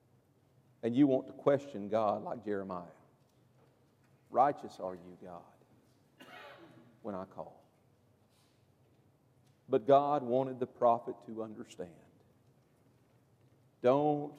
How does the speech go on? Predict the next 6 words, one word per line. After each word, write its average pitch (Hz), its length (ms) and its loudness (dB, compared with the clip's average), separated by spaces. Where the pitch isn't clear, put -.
give 123 200 -2
up, 95 280 -8
even 123 380 2
when 107 160 2
you're 101 180 2
unclear. 90 600 -8